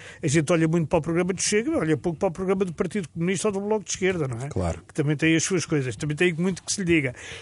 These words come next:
Speaker 1: E setenta e tal por cento do eleitorado, que vai ser a soma do P S e do P S D,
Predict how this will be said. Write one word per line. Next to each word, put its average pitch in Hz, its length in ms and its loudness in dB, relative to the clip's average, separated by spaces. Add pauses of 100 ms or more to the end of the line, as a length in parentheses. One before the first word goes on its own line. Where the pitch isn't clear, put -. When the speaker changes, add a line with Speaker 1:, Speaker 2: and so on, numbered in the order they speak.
(200)
Speaker 1:
E 196 360 4 (220)
setenta 214 760 2
e 175 40 4
tal 214 200 2
por - 160 -12
cento 156 220 0
do 165 120 2
eleitorado, 156 480 0
que - 60 -20
vai 165 100 2
ser 175 160 0
a 160 80 2
soma 156 320 0
do 147 100 -2
P 165 260 2
S 170 340 -2
e 196 60 -2
do 165 120 -2
P 175 140 2
S 165 260 0
D, 147 300 -2